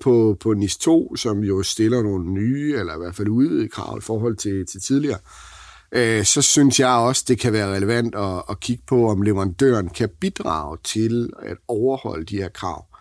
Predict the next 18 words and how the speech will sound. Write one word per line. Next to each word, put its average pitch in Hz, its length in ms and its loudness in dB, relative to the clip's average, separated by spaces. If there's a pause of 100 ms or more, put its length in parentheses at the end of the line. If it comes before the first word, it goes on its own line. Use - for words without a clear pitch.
(560)
Øhm, 95 580 -2 (160)
det 135 60 6
er - 20 8
jo 120 80 6
krav, 135 320 2
som 107 160 0
gælder 104 240 2
for, 82 320 -6
for 82 140 -8
virksomheden 87 480 -2
selv, - 240 -2 (120)
hvis - 180 -10
man 90 120 -6
er 71 40 -12
omfattet 113 480 -6
af 92 80 -6
nis 95 160 -8
to. - 200 -10